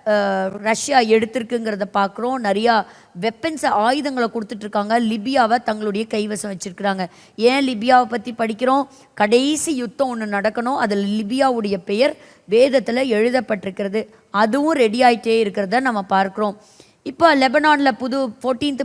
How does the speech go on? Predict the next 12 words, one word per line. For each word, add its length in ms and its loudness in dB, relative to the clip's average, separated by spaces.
பிரசிடென்ட்டா 640 0
ஒருத்தர் 200 -4
எழுதி, 460 -2
ஆ, 640 0
ஆட்சிக்கு 540 -2
வந்திருக்கிறார், 800 2
ஜோசப் 540 0
அவுன். 320 4
பாருங்க, 260 0
இங்க 200 2
இருக்கக்கூடிய 440 -2
கரண்ட் 400 0